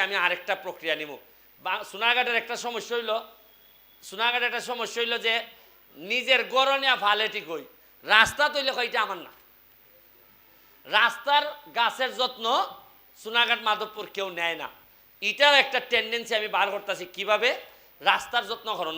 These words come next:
যাইব। এরপরে হইল কি আপনারা মরা কোয়াই নদী আজকে আমরা মাছ ফালাই আইলাম, মৎস্য সপ্তাহ শুরু হইতেছে আমাদের। এই যে নদীটা পরিষ্কার করণে আজকে প্রায়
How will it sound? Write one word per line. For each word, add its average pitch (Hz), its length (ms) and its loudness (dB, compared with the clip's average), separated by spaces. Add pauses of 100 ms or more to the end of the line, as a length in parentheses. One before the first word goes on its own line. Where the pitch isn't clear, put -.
যাইব। 156 140 -6 (800)
এরপরে 240 320 2
হইল 247 180 4
কি 254 120 4
আপনারা 240 200 0 (260)
মরা 240 300 4
কোয়াই 240 260 2
নদী 226 220 -6
আজকে - 180 -6
আমরা 208 220 -4
মাছ 208 240 2
ফালাই 180 280 0
আইলাম, 143 220 -10 (880)
মৎস্য 185 280 -4 (160)
সপ্তাহ 226 280 0 (120)
শুরু 214 180 -10
হইতেছে 190 360 -6
আমাদের। 208 240 -4 (880)
এই 247 160 6
যে 262 80 6 (280)
নদীটা 240 320 2 (160)
পরিষ্কার 240 420 2
করণে 254 300 0 (640)
আজকে 208 240 -4 (140)
প্রায় 226 220 2